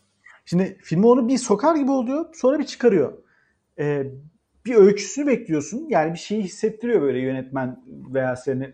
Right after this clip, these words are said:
e, çekimde. Yani bu kızın bir öyküsü olacak bu filmde gibi bir şey koyuyor.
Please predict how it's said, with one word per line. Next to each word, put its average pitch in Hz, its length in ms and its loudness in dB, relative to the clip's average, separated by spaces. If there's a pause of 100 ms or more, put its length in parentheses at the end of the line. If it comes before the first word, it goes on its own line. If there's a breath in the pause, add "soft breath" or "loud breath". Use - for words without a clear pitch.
e, 139 220 -4 (160)
çekimde. 135 500 -4 (460 soft breath)
Yani 135 400 2
bu 139 280 4
kızın 214 300 4
bir 247 60 8
öyküsü 202 320 6
olacak 226 400 6
bu 160 40 -10
filmde 139 260 -2
gibi 123 200 -4
bir 120 40 -10
şey 220 220 -4
koyuyor. 262 380 -2